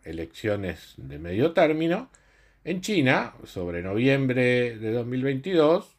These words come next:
va a estar la, la asamblea del Partido Comunista, donde se va a resolver la, la continuidad del liderazgo de Xi Jinping. Eh, bajo las reglas que existían hasta el momento,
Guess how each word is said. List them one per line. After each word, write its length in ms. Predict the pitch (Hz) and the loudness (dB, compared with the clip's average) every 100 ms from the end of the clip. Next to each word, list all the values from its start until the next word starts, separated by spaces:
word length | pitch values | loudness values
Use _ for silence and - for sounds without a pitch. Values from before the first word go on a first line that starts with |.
| - | -20
va 180 | 101 131 | -6 -6
a 20 | |
estar 340 | 135 120 113 113 | -2 2 4 4
la, 880 | 123 107 82 80 78 73 71 69 | -2 -8 -10 -10 -10 -10 -12 -14
la 120 | 71 76 | -16 -16
asamblea 840 | - 80 110 175 131 101 101 90 | -14 -2 4 6 6 4 0 -4
del 220 | 78 73 | -10 -12
Partido 380 | 82 82 95 104 | -14 -10 -8 -6
Comunista, 680 | 143 170 175 - 185 214 _ _ _ _ _ _ | -6 -4 -6 0 0 0 _ _ _ _ _ _
donde 580 | 160 160 151 151 175 185 | 4 6 6 6 6 2
se 160 | - 107 | -2 2
va 200 | 117 127 | 4 4
a 20 | |
resolver 800 | 120 - 131 127 110 104 117 - - | 2 2 2 6 6 4 0 -12 -18
la, 720 | 90 87 85 80 78 76 78 | -8 -4 -2 -2 -2 -4 -6
la 160 | 82 | -6
continuidad 800 | 85 82 82 82 87 104 113 110 | -6 -8 -6 -4 2 6 6 6
del 320 | 110 90 85 80 | 2 -4 -8 -8
liderazgo 880 | 80 82 92 87 87 92 92 95 78 | -6 -2 0 -2 -2 -2 -2 -4 -8
de 100 | 80 | -12
Xi 200 | 73 - | -10 -12
Jinping. 500 | - 78 69 64 62 - _ _ - | -12 -12 -12 -18 -20 -20 _ _ -20
Eh, 300 | 73 71 69 | -18 -18 -14
bajo 480 | 73 73 - 76 71 | -10 -10 -10 -10 -8
las 240 | 69 67 | -6 -2
reglas 640 | 92 120 123 123 123 127 | 4 4 6 6 6 4
que 140 | - 87 | -6 -16
existían 560 | - 90 - 92 92 | -14 -18 -14 -12 -10
hasta 200 | 92 - | -12 -10
el 60 | 92 | -8
momento, 680 | 123 170 165 165 175 208 | -4 0 0 4 4 2